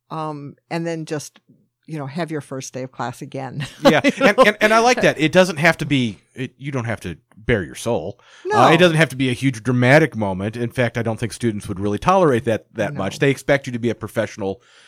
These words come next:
Speaker 1: Sure.
Speaker 2: facilitator of learning. But I like that, is saying, "Hey, you know, we all," in other words, kind of acknowledging what everyone already knows, is a way of moving past it, right?
Speaker 1: You know, sometimes our first day of classes don't meet our hopes or dreams or expectations. So somebody who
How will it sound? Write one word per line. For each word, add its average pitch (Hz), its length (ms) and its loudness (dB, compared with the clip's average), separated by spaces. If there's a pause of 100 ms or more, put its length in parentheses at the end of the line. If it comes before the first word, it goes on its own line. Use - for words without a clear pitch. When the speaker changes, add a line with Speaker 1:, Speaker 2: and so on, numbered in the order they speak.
Speaker 1:
Sure. 381 180 -4
Speaker 2:
facilitator 139 640 2
of 110 100 -4
learning. 151 240 -2 (260)
But 170 140 2
I 175 100 2
like 302 220 0
that, 82 200 -8
is 110 220 -10
saying, 147 320 -4
"Hey, 156 240 -4
you 120 120 -4
know, 123 160 -2
we 135 140 0
all," 120 300 2 (240)
in 185 60 -4
other 214 120 2
words, 202 140 0
kind 196 160 2
of 185 40 0
acknowledging 143 640 2 (520)
what 120 180 -2
everyone 120 240 -2
already 107 200 -2
knows, 98 520 -4 (340)
is 110 120 -6
a 110 60 -2
way 113 140 0
of 98 120 -4
moving 95 220 -4
past 101 340 -6
it, - 120 -20
right? 95 300 -10
Speaker 1:
You 339 120 -4
know, 311 160 0
sometimes 269 800 -6
our 185 200 -2
first 180 340 -6
day 175 140 -4
of 156 140 -8
classes 156 400 -6
don't 160 280 -8
meet 170 200 -10 (100)
our 196 280 0
hopes - 360 -10
or 135 80 -12
dreams 117 400 -14
or 117 80 -10
expectations. - 800 -14
So 196 340 -2 (220)
somebody 320 360 -2
who 196 300 -2